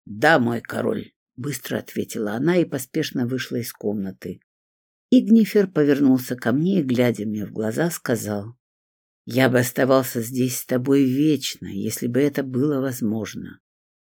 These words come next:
Я молча поцеловала его в ответ.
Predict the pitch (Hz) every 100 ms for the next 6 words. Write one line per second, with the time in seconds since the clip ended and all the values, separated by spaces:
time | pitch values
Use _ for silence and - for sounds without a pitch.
0 | _ - 127 135 135 175 185 - - 131
1 | - 113 113 113 135 139 123 110 107 120
2 | 123 - 98